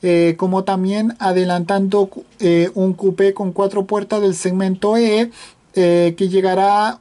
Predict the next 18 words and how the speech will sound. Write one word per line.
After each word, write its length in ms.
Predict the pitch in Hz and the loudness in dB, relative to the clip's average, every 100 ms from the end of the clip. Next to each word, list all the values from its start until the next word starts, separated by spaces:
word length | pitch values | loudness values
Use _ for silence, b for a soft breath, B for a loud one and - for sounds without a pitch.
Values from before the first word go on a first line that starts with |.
| - | -8
un 180 | 190 196 | -4 -2
año 240 | 196 208 | -2 -4
después, 680 | 202 196 - 226 220 233 - B B B | -4 -4 -4 0 0 -2 -8 B B B
eh, 160 | 190 180 | -2 0
conocido 540 | 185 185 165 214 214 | 0 -2 -4 -4 -2
bajo 240 | 214 - 214 | -2 -2 -2
el 80 | 196 | 0
nombre 300 | 208 208 202 | 0 0 2
de 120 | 185 | 2
Lotus 380 | 196 196 190 - | 2 0 -6 -4
Type 260 | 208 196 | -4 -4
ciento 320 | - 202 208 | -6 -4 -2
treinta 300 | 196 196 185 | -2 -2 -2
y 60 | 175 | -2
tres, 340 | 190 202 202 | 0 -2 -2
y 60 | 202 | -2
otro 220 | 202 220 | -2 0
S 140 | 196 | -4